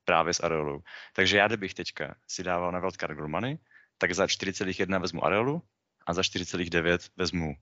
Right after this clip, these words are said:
Onanu a měl bych to vyřešený. A zároveň doufám, i když jim vyloženě nefandím, <laughs> ale pro dobro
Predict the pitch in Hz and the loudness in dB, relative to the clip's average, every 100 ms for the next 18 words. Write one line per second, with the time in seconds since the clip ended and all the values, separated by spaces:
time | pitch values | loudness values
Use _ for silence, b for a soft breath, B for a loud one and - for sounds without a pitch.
0 | - 85 80 80 117 - _ _ _ - | 0 2 2 0 -6 -10 _ _ _ -12
1 | - 87 85 82 85 80 87 82 73 - | -4 0 0 0 -2 0 2 0 -2 -10
2 | - B B B - 80 80 80 80 80 | -20 B B B 2 6 6 4 2 -4
3 | 87 _ _ _ _ _ _ - 92 87 | -14 _ _ _ _ _ _ 2 4 4
4 | 92 95 - _ _ _ _ _ _ _ | 2 0 -4 _ _ _ _ _ _ _
5 | 85 107 110 127 123 127 127 95 98 - | 0 0 4 4 4 2 -4 -4 -2 0
6 | 87 85 92 92 95 85 117 110 110 110 | -2 -2 0 2 2 0 2 2 2 0
7 | 110 90 - - 87 87 87 - b b | -2 -2 -4 0 2 4 2 -2 b b
8 | b - 95 92 101 90 104 | b 2 4 6 4 6 6